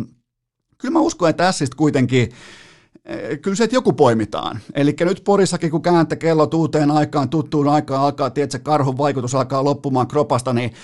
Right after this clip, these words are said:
kyllä siellä vielä aurinko nousee sielläkin, vaikka tulee Lukolta kohtalaisen rumasti turpaa Kasitien derbyssä, mutta, mutta tota,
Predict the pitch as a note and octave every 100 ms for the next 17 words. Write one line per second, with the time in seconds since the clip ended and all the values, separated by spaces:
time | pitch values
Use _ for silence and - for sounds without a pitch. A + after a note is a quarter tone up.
0 | - - - D#3+ A#3 A#3+ G3+ E3 E3 D3
1 | D3 C3 A#2 A2+ A#2 A2+ A2 G2 A2+ G#2+
2 | A2+ A#2+ C3+ - B2+ B2+ A#2+ A#2+ B2 B2+
3 | A2 A2 - F3 - D3+ C3+ B2+ B2+ A#2+
4 | C3 C3+ B2 B2+ A2 B2 B2 - C3+ -
5 | C3 B2+ B2 B2 A2+ A#2 B2 A#2+ A2+ B2
6 | A2 A2+ A#2 A2 - - - E3+ - C#3+
7 | C3+ C3 B2 C3 A#2 B2+ A#2+ A#2 A#2